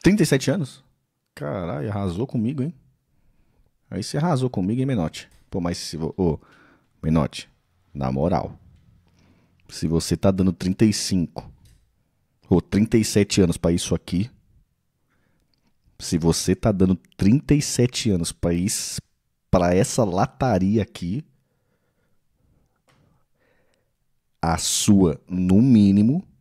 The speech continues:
no mínimo cinco nove. No mínimo cinco nove, velho. Ó, e cinco nove, tô sendo gentil com você, velho. Se essa lataria aqui tem trinta e sete,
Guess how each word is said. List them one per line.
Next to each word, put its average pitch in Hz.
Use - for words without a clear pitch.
no 95
mínimo 110
cinco 143
nove. 123
No 87
mínimo 113
cinco -
nove, 85
velho. 73
Ó, 90
e 98
cinco 101
nove, 92
tô 123
sendo 117
gentil 110
com -
você, -
velho. 151
Se -
essa 120
lataria 170
aqui 104
tem 95
trinta 123
e 131
sete, -